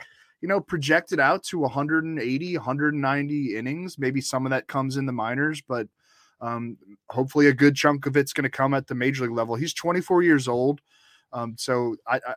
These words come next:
this isn't like a guy that they would rush to the majors at age twenty-one. Like, he seems like he's built up for it and, and ready for it. I like the Diamondbacks lineup. I like parts of it, at least.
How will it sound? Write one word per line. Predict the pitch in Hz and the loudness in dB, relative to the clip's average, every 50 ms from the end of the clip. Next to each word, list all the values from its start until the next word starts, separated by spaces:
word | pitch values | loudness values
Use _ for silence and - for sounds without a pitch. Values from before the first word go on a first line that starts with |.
| _ | _
this | 147 139 139 - | -6 -4 -2 -2
isn't | 151 131 139 123 120 | -2 -2 -2 -4 -2
like | 127 127 - | -4 -4 -4
a | 127 117 | -4 -2
guy | 120 113 113 120 120 | 0 2 2 2 0
that | 123 120 120 | 0 -4 -6
they | - 120 117 | -4 -4 -2
would | 117 120 110 113 120 | -2 -2 -4 -2 -2
rush | 120 120 - - | -2 -2 -2 -4
to | - 135 | -8 -8
the | 127 117 | -8 -6
majors | 110 107 104 117 120 120 117 113 113 | -6 -4 -4 -4 -4 -4 -4 -4 -4
at | 113 107 | -4 -2
age | 110 113 117 120 - | -2 -2 -2 -4 -8
twenty-one. | - - 131 120 117 110 113 120 131 127 117 | -10 -8 -6 -6 -4 -4 -2 0 0 0 -2
Like, | 110 107 104 - | -4 -6 -8 -8
he | - 131 | -8 -10
seems | 131 - - 127 147 139 131 | -8 -6 -4 -2 -2 0 0
like | 127 120 - | 0 -2 -2
he's | - 131 117 | -4 -6 -6
built | 107 - 127 127 123 123 - | -4 -2 -2 -2 -2 0 -2
up | 123 117 - _ | -2 -2 -4 _
for | - 131 123 123 120 117 | -8 -4 -4 -2 -2 -2
it | 110 - _ - | -4 -6 _ -10
and, | 120 113 110 107 - | -10 -10 -10 -10 -10
and | 117 113 107 | -12 -8 -2
ready | 117 117 123 135 123 | 0 2 2 2 0
for | - - 135 131 131 131 | 0 0 2 4 4 4
it. | 131 - - | 4 2 2
I | 135 | 0
like | 135 120 123 127 156 165 - _ - - - | 0 4 4 4 4 4 2 _ -20 -8 -2
the | 151 147 | -2 -2
Diamondbacks | 135 - 123 123 135 143 147 139 143 139 139 135 - - 120 | 2 2 2 2 2 2 0 2 2 2 2 2 0 -8 -8
lineup. | 107 110 120 131 139 147 143 139 | -6 -4 -4 -2 -2 -2 -2 -2
I | - 120 | -2 -4
like | 107 107 104 - _ | -2 -4 -6 -10 _
parts | - - 120 135 - - - | -10 -8 -8 -8 -8 -8 -8
of | 143 147 | -6 -4
it, | 147 | -4
at | 151 151 - | -4 -2 -2
least. | - 160 165 147 - - - | -2 -2 -2 -4 -8 -12 -16